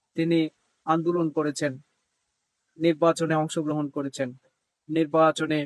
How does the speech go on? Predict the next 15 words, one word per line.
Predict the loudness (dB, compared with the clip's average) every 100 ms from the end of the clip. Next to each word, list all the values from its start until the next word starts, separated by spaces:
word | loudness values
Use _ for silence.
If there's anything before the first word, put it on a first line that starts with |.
| -6 _ _ -6
বিজয়ী | 2 6 6 4
হয়েছেন | -2 -4 -4 -6 _ -8 -6
আসন | -6 -6
পেয়ে। | 0
বিরোধীদের | 2 2 2 6 6
অভিযোগ | 6 2 4 4
আছে, | 4 -2 -4 _ -20 _ _ _ _ _ _ _ _ _ _ _ _ _ _ _ _ _ _ _ _ _ _ _ _ _ _ _
তিনি | 2 4 4 2 -4 _ _ _ _ _ _ _ _ _ 4
লা | 10 12 10 8 _ _ -4
সালাদা | 6 8 10 10 10 10 6 _ 2
আন্দোলনে | 4 6 6 6 4 -4 _ _ _ _ _ _ _ _ _ _ _ _ _ -8 2
সহিংসতায় | 2 4 2 6 6 6
ভূমিকা | 0 4 4
রেখেছিলেন | 4 -2 -2 -4 -4 -12 _ _ _ _ _ _ _ _ _ _ _ _ _ _ _ _ _ _ _ 2
বা | 6